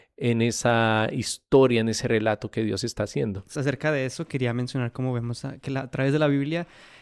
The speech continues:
Speaker 2: yo lo veo como si fuera, mm, un embudo que está siendo cada vez más específico y, y alineando más hacia esta promesa. Porque como mencionó Jorge al principio,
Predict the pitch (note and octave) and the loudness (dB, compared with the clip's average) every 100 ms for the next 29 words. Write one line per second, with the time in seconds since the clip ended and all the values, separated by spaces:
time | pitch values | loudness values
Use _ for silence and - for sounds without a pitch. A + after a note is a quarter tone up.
0 | - _ C#3+ D3 D#3 D#3+ D#3+ D#3+ D#3 - | -20 _ 0 4 6 6 4 2 0 0
1 | D3 - C3 C3 C3 C3 C3+ C3+ - - | -4 -2 -2 0 -2 -2 -2 -6 -10 -4
2 | D3 C#3+ C#3+ D3 D3+ E3 F#3+ D3+ - A#2+ | 0 0 0 0 2 0 -2 -8 -10 -10
3 | C#3 C3 C#3+ D#3 E3 E3 D#3+ D#3+ D3+ D3 | -8 -8 -6 -4 -2 -2 -4 -4 -6 -6
4 | - C#3 - D3 D#3 - D#3+ F3 F3 D3+ | -6 -8 -6 -6 -8 -4 -4 -4 -6 -8
5 | - - D3 D3 D3 C#3 C#3+ C#3 C3+ C#3+ | -8 -8 -4 -2 -2 -2 0 0 0 0
6 | C#3 C3+ C#3 C3 C3+ C3 A#2+ A#2+ - B2+ | 0 -2 -6 -8 -6 -4 -4 -8 -6 -6
7 | - - - B2 B2 - - - - C#3 | -6 -10 -8 -10 -10 -14 -20 -14 -6 -4
8 | - C3 B2+ A#2+ C3+ B2+ B2+ B2 A2 B2+ | 0 2 0 -2 -2 -2 0 -2 -2 -4
9 | - B2+ B2 B2+ B2+ A#2+ A#2+ G#3+ B2+ | -4 -4 -4 -6 -8 -8 -4 -2 -2